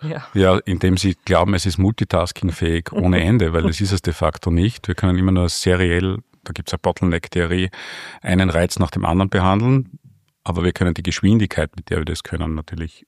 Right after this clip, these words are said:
Speaker 2: üben und trainieren. Aber nicht gleichzeitig. Stellen Sie sich einen Computer vor, der immer langsamer wird. Er wird deswegen immer langsamer, weil Sie im Arbeitsspeicher unzählige Programme offen haben. Also das ist vielleicht eine Botschaft,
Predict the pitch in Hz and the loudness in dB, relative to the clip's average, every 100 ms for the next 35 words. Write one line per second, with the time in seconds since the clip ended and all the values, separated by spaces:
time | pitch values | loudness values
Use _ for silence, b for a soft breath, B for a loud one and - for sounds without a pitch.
0 | _ 98 90 98 113 85 90 80 85 131 | _ 0 2 2 0 -4 -2 0 2 2
1 | - B B B B B B B B B | -2 B B B B B B B B B
2 | B - 101 113 123 - 98 101 95 87 | B -2 2 4 2 2 2 2 -2 -4
3 | - 98 101 92 98 95 95 110 - 107 | -2 0 0 0 -2 -2 -6 -2 4 4
4 | 117 113 101 95 90 82 101 107 101 101 | 4 2 0 0 -2 -4 -2 0 2 2
5 | 104 - - 90 85 95 90 95 92 90 | -2 -6 -4 -2 0 -2 -2 0 2 2
6 | 85 90 - 95 87 85 90 - 80 85 | 0 -2 0 2 2 2 0 -2 -2 -4
7 | - 90 85 87 - 98 92 90 82 82 | -2 -4 -2 -4 -2 0 2 0 -2 -4
8 | - - 85 82 82 80 90 80 80 73 | -4 -6 -4 -4 -6 -6 -6 -6 -6 -10
9 | _ _ B B B B - 82 98 104 | _ _ B B B B -6 0 2 4
10 | 90 87 - 92 - 98 | 2 2 0 -2 2 -2